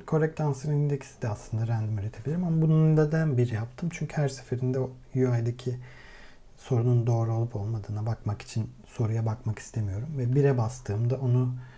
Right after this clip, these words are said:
düzgün feedback vermek istiyorum. Kolaylık olması açısından bunu birde bıraktım arkadaşlar. Başka ne üretebiliriz? Aslında bu kadar yeterli bence. Network A P I'mızda da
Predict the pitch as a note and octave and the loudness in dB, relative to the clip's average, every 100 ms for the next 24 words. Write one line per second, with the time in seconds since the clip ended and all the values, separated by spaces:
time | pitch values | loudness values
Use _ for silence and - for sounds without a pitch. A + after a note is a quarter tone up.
0 | - - A#2 B2 C3 B2+ G#2 F#2 E2+ - | -18 -4 0 2 2 2 -2 -4 -8 -10
1 | F2 F#2 - - F#2 G#2 - A2+ A2+ A2 | -10 -10 -12 -10 -8 -6 -2 0 0 -4
2 | - G2+ - - - A#2 - A#2+ B2 C3 | -8 -10 -12 -14 -10 -10 -4 -2 0 -2
3 | C3 A2+ C#3 C3 A#2 A#2+ A#2+ G#2 - - | 0 2 4 4 4 2 0 -2 -6 -8
4 | F#2+ G2 - G2 - - C3+ - - - | -8 -10 -12 -14 -14 -10 -10 -10 -14 -20
5 | - - - _ _ - - - - - | -20 -20 -20 _ _ -20 -20 -20 -20 -6
6 | C#3 C#3 - - D#3 - D3+ D3+ G#2+ - | -2 -2 -4 -6 -6 -2 2 2 2 -4
7 | - F#2 A#2 D#3+ - - - - - - | -10 -8 -6 -8 -12 -16 -16 -16 -18 -18
8 | - - - - - - D#3 - D3 E3 | -20 -20 -20 -20 -20 -8 -6 0 2 2
9 | - B2 D#3+ F#3 - - - - - - | 0 0 0 -2 -10 -20 -20 -20 -20 -20
10 | - - - C#3 D3 E3 E3 E3 A2+ G2 | -20 -10 0 0 2 0 2 0 -2 -4
11 | G2+ F#3+ G#3 - - - - - - - | -6 -8 -12 -14 -20 -20 -20 -18 -20 -20
12 | - D#3 D3+ D3 C3+ B2+ C3+ C3+ B2+ C3+ | -10 -4 -4 0 -2 0 0 0 0 -2
13 | B2+ B2 A2 - G2 G2 | 2 2 0 -4 -6 -6